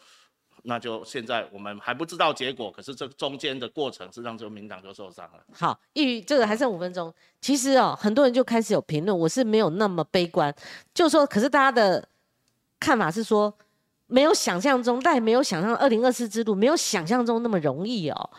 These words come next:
Speaker 2: 如果你有些民进党二十，呃，二零二二年留下来的这个蛋，地雷，
Speaker 1: 嗯。
Speaker 2: 你把它拆掉了，哦，对他会轻松。
Speaker 1: 嗯。
Speaker 2: 可是如果像这种台南的事情，或者是说像其他的事情，如果蛋没有拆完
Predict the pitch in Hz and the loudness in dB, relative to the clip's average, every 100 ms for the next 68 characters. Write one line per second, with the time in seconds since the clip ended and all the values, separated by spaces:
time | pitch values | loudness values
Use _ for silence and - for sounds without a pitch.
0 | - - - 285 392 311 220 180 202 190 | -20 -20 -4 4 4 4 2 -2 2 4
1 | 240 285 240 240 247 170 139 - _ - | 4 2 2 -2 -4 -4 -6 -16 _ 2
2 | 277 - - - 208 196 277 233 254 240 | 2 2 -4 2 4 6 4 4 4 4
3 | 190 156 175 180 240 339 277 180 156 165 | 2 0 4 6 6 4 2 2 0 -2
4 | 175 180 160 247 175 - _ _ - 262 | -2 -4 0 0 -2 -4 _ _ -4 0
5 | 160 113 - - - 113 254 233 214 247 | 0 -2 -6 -20 -16 -6 0 2 2 0
6 | 240 226 185 - - _ - 165 120 - | 0 2 -2 -4 -14 _ -6 -4 -4 -4
7 | 294 247 220 240 202 - - 180 180 151 | 0 2 2 2 0 -2 -6 -6 -6 -8
8 | 147 - - - - 240 370 277 302 233 | -10 -18 -20 -20 -4 2 4 4 4 4
9 | 294 262 262 233 160 - 185 196 175 180 | 2 0 0 0 -4 -6 -4 -4 -4 -6
10 | 220 175 160 220 208 196 - 185 - - | -8 -8 -4 -2 -2 -2 -2 -2 -4 -18
11 | - - 269 - 190 190 214 196 175 196 | -10 0 0 0 -2 0 0 0 -2 -6
12 | - 139 139 _ - - 277 302 330 254 | -8 -10 -12 _ -20 -6 0 2 2 0
13 | 233 202 220 220 185 143 | 0 -2 0 0 0 -4